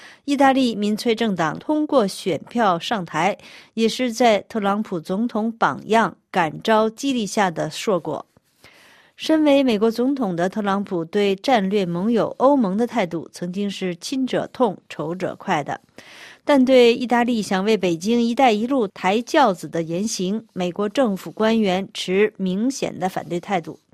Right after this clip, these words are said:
据报道，近几个月来，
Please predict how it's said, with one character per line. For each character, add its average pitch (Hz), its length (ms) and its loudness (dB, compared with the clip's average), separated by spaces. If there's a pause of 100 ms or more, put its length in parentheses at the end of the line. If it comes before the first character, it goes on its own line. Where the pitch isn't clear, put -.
(680)
据 277 120 -2
报 277 160 8
道， 196 280 4
近 214 260 -4
几 170 160 -8
个 175 80 -2
月 202 160 2
来， 175 320 0